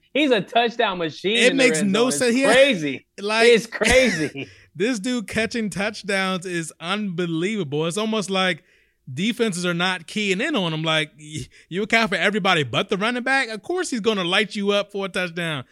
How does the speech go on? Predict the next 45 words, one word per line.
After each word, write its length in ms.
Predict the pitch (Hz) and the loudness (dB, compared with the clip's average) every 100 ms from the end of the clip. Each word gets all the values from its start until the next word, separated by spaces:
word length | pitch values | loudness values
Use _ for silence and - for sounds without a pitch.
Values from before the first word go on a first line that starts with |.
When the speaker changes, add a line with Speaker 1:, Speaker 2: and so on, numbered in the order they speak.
| - - | -20 -10
Speaker 2:
I 60 | |
think 180 | 180 226 | -6 0
he 60 | 214 | 0
has 140 | 190 | 0
ten 260 | - 190 202 | -2 -6 -4
touchdowns 600 | 190 190 165 190 196 175 | -6 -8 -6 -4 -4 -6
in 60 | 156 | -4
the 60 | |
last 300 | 170 180 165 | -2 -2 -4
five 240 | 180 180 175 | -6 -6 -4
weeks 240 | 180 185 | -6 -6
or 40 | 190 | -6
Speaker 1:
Bruh, 40 | |
Speaker 2:
something. 340 | - 135 127 196 - | -2 -2 -2 -4 -6
Speaker 1:
it, 140 | 131 | -2
Speaker 2:
It's 80 | 202 | 0
something 180 | 254 240 | 0 -2
Speaker 1:
it's, 80 | 170 | 0
Speaker 2:
crazy. 360 | 202 208 151 117 | 2 2 0 -4
Speaker 1:
it's, 160 | 104 - | -6 2
it's 240 | 180 - | 2 4
something 480 | 214 208 180 156 131 | 2 2 4 4 4
Speaker 2:
<laughs> 20 | |
Speaker 1:
reckless, 580 | 143 165 196 143 127 151 | 4 4 4 2 0 2
like, 320 | 135 131 120 _ _ _ _ | 2 2 -2 _ _ _ _
how 220 | 160 170 | -2 0
many 300 | 180 175 160 | 2 0 -2
times 360 | 160 151 143 | -2 -4 -4
he 140 | 139 143 | -6 -8
scored 400 | - - 143 143 | -8 0 2 2
in 140 | 135 | 0
the 100 | 123 | -2
red 300 | 117 131 131 | 0 2 0
zone. 140 | 110 113 | -4 -2
Speaker 2:
Yeah. 260 | 143 131 | 0 -2
Speaker 1:
It 120 | 110 101 | -6 -4
almost, 500 | 175 220 196 170 151 | 2 4 6 4 4
he's 200 | 170 160 | 2 4
almost 340 | 175 214 190 | 4 2 2
like 140 | 170 135 | 0 -2
the 80 | 127 | -4
first 260 | - 143 131 | -2 -4 -4
touchdown 420 | 147 143 127 117 | -8 -6 -10 -10
scorer, 360 | 113 120 117 113 | -8 -2 2 2
like, 240 | 110 101 | 0 -4